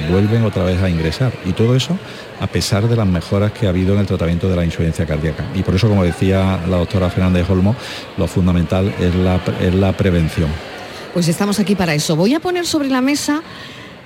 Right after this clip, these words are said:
Speaker 2: el miedo también, porque claro, eh, es, es lógico que un paciente que ha tenido una insuficiencia cardíaca, un paciente que tiene un infarto,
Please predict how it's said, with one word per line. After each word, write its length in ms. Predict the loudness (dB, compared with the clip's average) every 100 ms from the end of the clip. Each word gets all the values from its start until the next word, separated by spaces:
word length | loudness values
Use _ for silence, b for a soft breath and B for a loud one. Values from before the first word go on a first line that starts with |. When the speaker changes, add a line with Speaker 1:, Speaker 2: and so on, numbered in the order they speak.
| -20 -8
Speaker 2:
el 200 | 0 2
miedo 540 | 4 4 4 2 0 -2 -6 -18 -12 -4
también, 460 | -2 0 0 0 -4 -12 -20 -6
porque 240 | -4 -2
claro, 360 | -2 0 0 -2 -8 -20 -10
eh, 420 | -2 0 0 -2 -6
es, 360 | -2 -2 -2 -4
es 180 | -2 2
lógico 600 | 2 0 -2 -2 -2 -2 -6 -8
que 320 | -2 0 2
un 120 | 2
paciente 400 | 0 0 0 0
que 80 | 0
ha 40 | 0
tenido 460 | 0 2 2 0 B B -2
una 160 | 2 4
insuficiencia 420 | 4 2 2 0
cardíaca, 560 | 0 2 2 2 0
un 140 | 2 0
paciente 340 | 0 0 0
que 100 | -2
tiene 200 | 0 2
un 80 | 4
infarto, 600 | 2 2 0 0 -2 -2